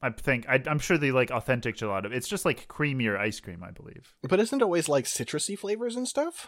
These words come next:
Speaker 1: No,
Speaker 2: Or,
Speaker 1: I
Speaker 2: like,
Speaker 1: think
Speaker 2: like a sharp raspberry or something?
Speaker 1: I think you're thinking of, like, a sorbet or
Speaker 2: I am thinking of a sorbet.
Speaker 1: I th-, I
Speaker 2: You're right,
Speaker 1: often
Speaker 2: why would
Speaker 1: mis-, have the
Speaker 2: okay.
Speaker 1: same mistake. Yeah.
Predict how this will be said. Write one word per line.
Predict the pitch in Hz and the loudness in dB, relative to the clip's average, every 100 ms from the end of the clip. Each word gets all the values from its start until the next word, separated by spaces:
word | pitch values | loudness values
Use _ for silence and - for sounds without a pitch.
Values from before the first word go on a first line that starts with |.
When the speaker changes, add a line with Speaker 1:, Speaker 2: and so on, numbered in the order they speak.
| - - | -14 -8
Speaker 1:
No, | 104 95 | -4 2
Speaker 2:
Or, | 147 | 4
Speaker 1:
I | |
Speaker 2:
like, | 143 127 | 4 4
Speaker 1:
think | 143 135 | 2 2
Speaker 2:
like | 123 | 2
a | 113 | 0
sharp | - 151 143 113 | 2 4 4 2
raspberry | 110 123 139 139 165 180 185 | -2 2 0 2 0 2 0
or | 196 | -2
something? | - 220 247 269 | -4 -6 -6 -6
Speaker 1:
I | 233 | -2
think | 220 269 | 0 0
you're | 226 | 2
thinking | 214 156 | 4 4
of, | |
like, | 143 135 | 4 2
a | 123 | 0
sorbet | - - - - 131 127 110 101 110 123 151 | -4 -10 -10 -4 -2 -2 0 2 2 0 -2
or | 123 95 92 101 - - - | -2 -2 -4 -10 -16 -8 6
Speaker 2:
I | 156 | 10
am | 156 175 190 | 10 8 6
thinking | 202 180 185 | 2 2 2
of | 175 | 4
a | 160 | 4
sorbet. | - 156 143 139 135 | 4 4 6 6 8
Speaker 1:
I | 123 | 8
th-, | 131 | 6
I | 139 143 | 6 6
Speaker 2:
You're | 127 | 8
right, | 127 180 | 6 6
Speaker 1:
often | - | 4
Speaker 2:
why | 175 | 2
would | 214 202 | 0 -2
Speaker 1:
mis-, | 127 | -2
have | 120 117 | -2 -2
the | |
Speaker 2:
okay. | 113 | 0
Speaker 1:
same | 123 113 110 104 - | 0 0 -4 -8 -8
mistake. | 113 - 107 92 - | -8 -4 -2 -2 -4
Yeah. | 110 92 | -4 -4